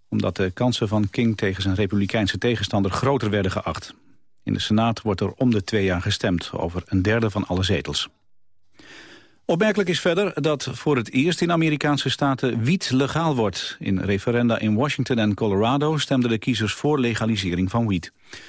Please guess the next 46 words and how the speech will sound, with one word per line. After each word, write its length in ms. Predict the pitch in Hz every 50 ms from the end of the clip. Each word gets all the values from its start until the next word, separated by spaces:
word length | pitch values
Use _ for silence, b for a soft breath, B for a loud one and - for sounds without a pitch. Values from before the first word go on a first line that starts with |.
| B B B B B B B B B B _ -
Hoewel 300 | - 101 101 98 95 90
marihuana 540 | 98 104 101 101 101 107 113 110 104 101
in 140 | 95 90 98
sommige 340 | - - 127 113 107 95 98
staten 360 | - - 120 107 104 - -
al 180 | - 98 92 -
als 220 | - 87 - -
medicijn 580 | - 104 101 92 90 87 - - 131 131 123 113
gebruikt 420 | - 101 95 107 92 90 - -
mag 160 | - - -
worden... 260 | - 101 98 101 123 B B B B B B B B B B -
is 100 | - 92
het 120 | 95 90
voor 160 | - - 90 87
het 120 | 90 -
eerst 220 | - 127 135 -
dat 200 | - 131 117 -
recreatief 640 | - 117 120 113 - 127 127 113 - - 180 165 -
gebruik 400 | - - 120 104 117 107 95 -
wordt 160 | - 104 -
toegestaan. 520 | - 113 92 101 - - - - - - - - _ _ - - _ _ _ _ _ _ _
In 100 | - -
de 100 | - -
staten 340 | - - 110 110 101 - 107
mogen 240 | 98 95 98 -
mensen 280 | 104 104 101 98 - 95
van 140 | 92 85 - -
eenentwintig 520 | 123 131 131 113 - - 113 101 95 -
jaar 200 | - 98 90 82
en 160 | 82 80 -
ouder 320 | - 113 117 113 107 107 101
straks 380 | - - - 92 - - - -
legaal 440 | - 107 104 92 - 120 120 120 110
blowen. 380 | 101 107 95 87 80 78 - - - _ _ - - - - - B B B B B B B B B B B B B B B
In 120 | - 139
de 20 | 123
V 240 | 143 139 131 139 135
S 80 | -
mag 180 | 127 127 104 117
ook 120 | 117 113
vanaf 220 | - 110 104 101 98
die 120 | 110 107
leeftijd 500 | 98 95 90 90 - 92 85 87 - -
alcohol 380 | - 110 - - 98 92 92 92
worden 200 | 92 85 80 -
gedronken. 440 | - 87 85 82 78 - - -